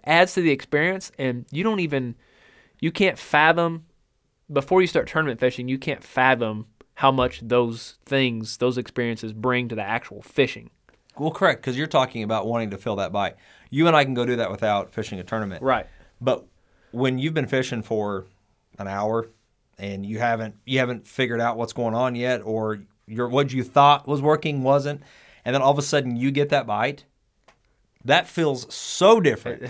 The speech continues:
Speaker 1: <laughs>
Speaker 2: and is so much better than just going out and just flipping for the day.
Speaker 1: Well,
Speaker 2: Like
Speaker 1: it, and it's different too, because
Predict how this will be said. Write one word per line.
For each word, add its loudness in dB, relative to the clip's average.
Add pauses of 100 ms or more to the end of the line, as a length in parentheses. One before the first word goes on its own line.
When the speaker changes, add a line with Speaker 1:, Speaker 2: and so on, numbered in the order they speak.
(100)
Speaker 1:
<laughs> -12
Speaker 2:
and 0
is -2
so 4
much 2
better 0 (1040)
than 0
just -2
going 2
out 2
and -4
just -6
flipping -4
for -12
the -12
day. -16
Speaker 1:
Well, 0
Speaker 2:
Like -2
Speaker 1:
it, -8 (100)
and 2
it's -2
different 2
too, 4
because 0